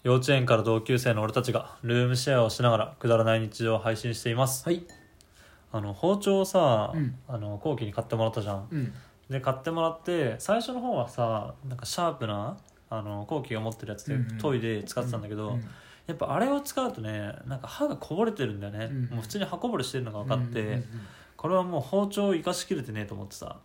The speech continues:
Speaker 1: その一万円のね、包丁を。
Speaker 2: うん。
Speaker 1: もう仕方ないから、砥石を買ったよね。
Speaker 2: うんうんうん。すごいよね、砥石買うって。
Speaker 1: <laughs> だってもう、明らかに研げてないんだもん。刃が。もう刃こぼれしちゃってるからさ、よーく見るとね。だからも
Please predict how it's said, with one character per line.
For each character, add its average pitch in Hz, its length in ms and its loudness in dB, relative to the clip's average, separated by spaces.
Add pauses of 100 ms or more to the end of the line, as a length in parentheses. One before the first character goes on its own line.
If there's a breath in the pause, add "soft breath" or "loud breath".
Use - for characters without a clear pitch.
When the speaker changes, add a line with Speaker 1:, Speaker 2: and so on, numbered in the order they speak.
(140)
Speaker 1:
そ - 140 -10
の 107 40 -8
一 110 220 -6
万 113 200 2
円 113 120 -2
の 113 80 -6
ね、 123 100 -4 (140)
包 113 120 -2
丁 110 200 -4
を。 107 320 -6
Speaker 2:
う - 20 -20
ん。 - 40 -20 (400 loud breath)
Speaker 1:
も 139 60 -6
う 131 40 -2
仕 - 120 0
方 - 180 2
な 190 80 2
い 185 80 0
か 123 100 -2
ら、 120 360 2
砥 127 140 0
石 120 120 -2
を 127 60 -4
買 117 120 -2
っ 113 120 -6
た - 60 -6
よ - 80 -10
ね。 131 180 -16
Speaker 2:
う - 20 -2
ん 139 60 -2
う - 20 0
ん - 20 2
う 120 40 2
ん。 101 560 -8
す - 120 -12
ご 135 120 -2
い - 20 -2
よ 110 80 -2
ね、 92 240 -10
砥 107 160 -4
石 123 140 -2
買 120 120 -6
う 101 60 -4
っ 98 40 -8 (100)
て。 - 160 -10 (180)
Speaker 1:
<laughs> - 180 -14
だ 143 100 0
っ - 20 -4
て 143 80 -2
も 117 340 0 (240)
う、 - 100 0
明 311 80 4
ら 294 120 10
か 294 80 6
に 277 260 -4 (260)
研 254 140 4
げ 220 80 6
て 123 60 2
な 117 80 2
い 113 40 0
ん 107 40 -6
だ 104 80 -8
も 107 100 -12
ん。 117 60 -16 (760)
刃 - 160 0
が。 110 220 0 (560)
も 147 100 -2
う - 20 0
刃 196 160 -6
こ 262 100 2
ぼ 233 60 0
れ 139 60 2
し - 140 -4
ち - 40 -8
ゃ 123 40 -2
っ - 20 -10
て - 80 -8
る 120 80 0
か 107 60 -4
ら 104 80 -8
さ、 - 160 -8
よ 120 200 0
ー 117 60 -6
く 127 60 -6
見 120 80 -2
る 110 80 -6
と - 80 -16
ね。 - 80 -16
だ - 20 -16
か - 60 -18 (720 loud breath)
ら 147 100 -4
も 131 100 -2